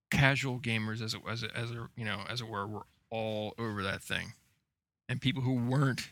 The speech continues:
even, like, you know, remotely interested in gaming were all over the Wii.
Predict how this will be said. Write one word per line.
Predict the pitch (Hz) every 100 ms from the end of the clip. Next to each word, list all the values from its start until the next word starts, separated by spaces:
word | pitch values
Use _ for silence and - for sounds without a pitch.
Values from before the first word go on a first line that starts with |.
| -
even, | 123 117 110
like, | 107 101 - - _ _ _ _ _ _ _ _ _ _
you | - 117
know, | 104
remotely | 107 120 139 127 117
interested | 113 - 110
in | 104
gaming | 107 104 98
were | 98 95 - _
all | 110 107 95 90
over | 98 92 85
the | 82
Wii. | 90 82 -